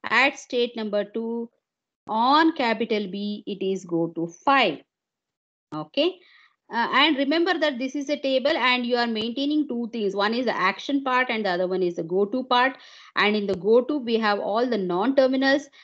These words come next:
And for the action part, we have all the terminal symbols, including the dollar symbol.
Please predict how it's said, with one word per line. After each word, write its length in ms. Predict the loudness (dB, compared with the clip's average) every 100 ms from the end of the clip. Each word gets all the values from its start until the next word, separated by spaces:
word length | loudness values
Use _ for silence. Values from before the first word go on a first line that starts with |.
| -10 -4
And 200 | -2 0
for 140 | -2
the 160 | -2 0
action 480 | 0 0 -2 -2
part, 220 | 0 0 0
we 120 | -4
have 200 | -4 -4
all 180 | -2 -2
the 100 | -4
terminal 560 | -2 0 4 4 4 2
symbols, 380 | 0 2 0 -2 -18 _ 2
including 680 | 4 6 8 8 8 6 6
the 80 | 6
dollar 340 | 2 0 -2
symbol. 360 | -8 -12 -14